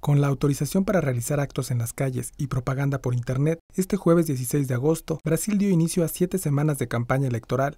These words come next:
misma que estará enmarcada con la batalla judicial para determinar si Luis Ignacio Lula da Silva, encarcelado por corrupción, puede participar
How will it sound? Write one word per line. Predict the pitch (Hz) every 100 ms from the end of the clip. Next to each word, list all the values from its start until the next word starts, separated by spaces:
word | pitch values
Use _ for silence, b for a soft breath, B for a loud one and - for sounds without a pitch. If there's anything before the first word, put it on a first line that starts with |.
| -
misma | 185 196 196
que | 170
estará | 117 - 127
enmarcada | 151 139 127 147 143 143
con | 127
la | 117
batalla | 120 143 143
judicial | - 120 117 - 151 -
para | 147
determinar | 143 143 147 151 170 185
si | 180
Luis | 135 -
Ignacio | 131 143 - 127
Lula | 143 127
da | 110
Silva, | - 147 147 -
encarcelado | - 143 139 - 143 147 139
por | 123 123
corrupción, | 120 120 - 170 180
puede | - 196
participar | 196 151 - 131 - 156 175